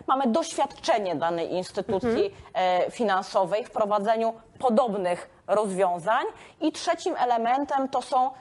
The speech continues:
Speaker 1: wyniki. No, wyniki P P K jeszcze nie mają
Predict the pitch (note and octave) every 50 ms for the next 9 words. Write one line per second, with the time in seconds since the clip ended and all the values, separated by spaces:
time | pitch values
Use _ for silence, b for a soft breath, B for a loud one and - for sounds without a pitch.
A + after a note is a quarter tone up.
0 | B B B - A#3 A#3 C4+ E4+ D#4+ D4 C4 A#3 - - - D#3 C#3+ B B B
1 | B B - C4+ C4+ D4+ E4 F4+ F#4 - F4 - - C#4+ - - C4 B3+ B3+ -
2 | C#4 C4+ B3+ - C#4 D4+ D4 - - D#4+ D4 C#4 C#4 C4+ C#4 C#4+ C#4 C4+ B3+ B3+
3 | B3